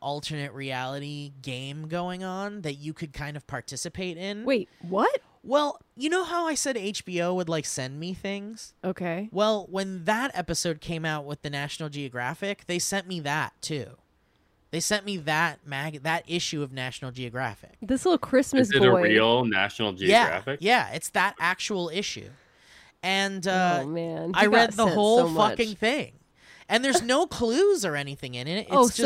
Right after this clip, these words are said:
Speaker 1: just
Speaker 2: you think.
Speaker 1: they literally gave it to me, and it's, like, really weird, interesting, cool shit that's, like,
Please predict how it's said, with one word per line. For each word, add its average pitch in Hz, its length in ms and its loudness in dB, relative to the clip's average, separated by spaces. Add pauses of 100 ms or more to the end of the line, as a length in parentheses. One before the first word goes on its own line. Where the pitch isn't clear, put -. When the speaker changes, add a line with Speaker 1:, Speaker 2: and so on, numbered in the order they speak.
Speaker 1:
just 254 80 2
Speaker 2:
you 214 140 0
think. 202 420 2
Speaker 1:
they 240 140 8
literally 269 400 4
gave 262 240 0
it 294 100 -4
to 208 120 -4
me, 180 340 -4
and 202 440 -4 (460)
it's, - 240 -2
like, 247 340 0
really 269 640 0
weird, 208 640 -2
interesting, 202 600 -8
cool 196 500 -4
shit - 520 -6 (580)
that's, 170 340 -2
like, 170 460 -2